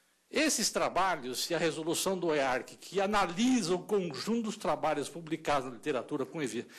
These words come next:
de boa qualidade, mostra que para câncer de pulmão, é, parece que as fibras longas têm um pouco mais de risco. Para mesotelioma, isso não tem. Tá certo?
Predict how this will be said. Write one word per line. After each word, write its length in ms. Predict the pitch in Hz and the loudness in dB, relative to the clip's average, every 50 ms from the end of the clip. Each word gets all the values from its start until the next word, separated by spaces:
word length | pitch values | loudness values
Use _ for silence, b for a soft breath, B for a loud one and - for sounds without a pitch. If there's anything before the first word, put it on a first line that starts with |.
| B B B B B | B B B B B
de 100 | 135 147 | -8 -6
boa 320 | 120 117 180 190 185 170 135 | 0 4 4 6 4 4 2
qualidade, 640 | 143 139 127 113 104 104 139 170 180 165 127 104 101 - B B B B B B B B B B B B B | 0 -2 -2 -4 -2 0 2 2 2 0 -2 -6 -14 -16 B B B B B B B B B B B B B
mostra 460 | - 175 180 202 220 254 240 - - 233 | -4 0 2 4 4 4 2 0 -2 -4
que 120 | - 240 | -6 -4
para 220 | - - 233 202 | -2 0 0 0
câncer 540 | - - - 226 269 311 320 247 - - 185 | -2 -2 -2 0 0 2 2 0 0 0 0
de 120 | 147 143 135 | 0 -2 -4
pulmão, 540 | - 202 233 226 180 147 170 185 202 220 - B B B B B B B B B B B B _ B B B B B B B B B B B B B B | -2 0 0 2 2 2 2 2 0 -2 -6 B B B B B B B B B B B B _ B B B B B B B B B B B B B B
é, 400 | - - 170 175 185 202 196 - - - B B 143 B B B B - | -2 0 2 2 2 2 0 -2 -6 -8 B B -4 B B B B 0
parece 480 | 185 170 170 202 233 240 226 - 220 | 0 2 4 4 2 2 2 0 -2
que 80 | - - | 0 0
as 220 | 196 165 - - | 0 0 -2 -6
fibras 340 | - 175 185 165 175 143 - | -6 -6 -2 -2 -2 -2 -2
longas 800 | - 160 175 202 220 247 247 240 262 247 - - - - - - b b b b b b b b b b b _ _ - | 0 0 2 2 2 0 0 0 0 0 0 -2 -4 -6 -8 -12 b b b b b b b b b b b _ _ 0
têm 140 | - 196 208 | 0 2 2
um 100 | 208 202 | 2 0
pouco 340 | 202 - 214 226 214 - 226 | 2 2 2 2 2 0 -2
mais 260 | 202 196 196 180 165 | 0 0 0 0 0
de 60 | 214 | -2
risco. 560 | 180 156 147 117 - - - - - - - - - - - - _ _ _ b b b b b b b b b b - | -2 -2 -2 -4 -4 -8 -8 -10 -10 -10 -12 -14 -20 -20 -20 -20 _ _ _ b b b b b b b b b b -2
Para 140 | 175 170 165 | 0 0 2
mesotelioma, 840 | 165 180 175 - 185 175 180 180 160 135 147 165 190 202 208 208 - | 2 0 0 0 0 0 2 2 2 4 4 2 4 2 0 -2 -2
isso 260 | 151 160 156 - - 165 | -4 -6 -4 -4 -4 -2
não 160 | 180 170 156 | -2 -2 -2
tem. 320 | - - 123 104 - - - _ _ _ _ _ b b b b b b | -2 -4 -6 -6 -8 -14 -20 _ _ _ _ _ b b b b b b
Tá 100 | - 104 | -10 -6
certo? 400 | - - - 156 156 139 - - | -4 -2 0 0 0 -2 -4 -10